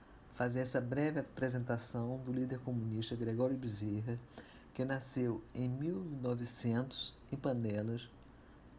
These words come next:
interior de Pernambuco. De família camponesa muito pobre, Gregório passou parte da sua infância trabalhando no campo.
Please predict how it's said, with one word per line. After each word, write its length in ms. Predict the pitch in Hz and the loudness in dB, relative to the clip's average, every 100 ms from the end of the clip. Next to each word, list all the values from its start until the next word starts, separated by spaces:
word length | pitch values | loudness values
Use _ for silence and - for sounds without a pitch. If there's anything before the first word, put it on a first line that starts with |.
| - | -6
interior 360 | 120 127 123 127 | 0 2 2 0
de 40 | |
Pernambuco. 720 | - 135 131 101 95 - - - - - - - - - - - - | 0 0 0 -2 -4 -10 -14 -20 -20 -20 -20 -20 -20 -20 -20 -10 -6
De 100 | 104 | 0
família 340 | 123 120 120 | 2 4 2
camponesa 540 | 120 117 120 110 104 | 0 -2 0 2 2
muito 380 | 107 123 175 - | 2 2 0 -2
pobre, 520 | - 113 113 117 135 - - - - - - - | 2 4 4 2 -2 -8 -16 -20 -20 -18 -8 4
Gregório 440 | 123 123 127 147 | 4 6 4 4
passou 340 | 143 131 123 123 - | 4 4 2 2 6
parte 320 | 143 180 143 | 6 6 2
da 120 | 135 | 2
sua 200 | 127 131 | 2 0
infância 440 | 120 - 123 131 147 | 0 0 0 0 2
trabalhando 480 | 135 123 123 131 | 4 4 4 0
no 80 | 143 | -4
campo. 480 | 147 - 92 - | -4 -4 -4 -8